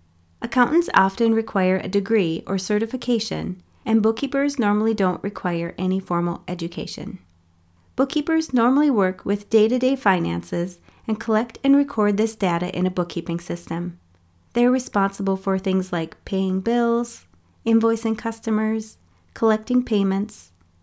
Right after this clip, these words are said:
making deposits, paying employees, updating records, and reconciling accounts. In a nutshell, they record all the money coming in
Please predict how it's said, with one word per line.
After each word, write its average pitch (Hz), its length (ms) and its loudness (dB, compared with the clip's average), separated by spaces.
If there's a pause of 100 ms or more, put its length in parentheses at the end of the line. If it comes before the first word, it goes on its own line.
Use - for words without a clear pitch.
(100)
making 214 360 4
deposits, 185 800 -2 (680)
paying 196 360 2
employees, 208 840 -2 (800)
updating 254 540 2
records, 202 580 -2 (500)
and 226 520 0
reconciling 208 720 -2
accounts. 165 640 -8 (840)
In 277 180 6
a 285 80 8
nutshell, 185 640 2 (140)
they 196 160 4
record 202 480 0 (100)
all 214 280 4
the 247 120 2
money 208 300 4
coming 196 340 -2
in 269 460 2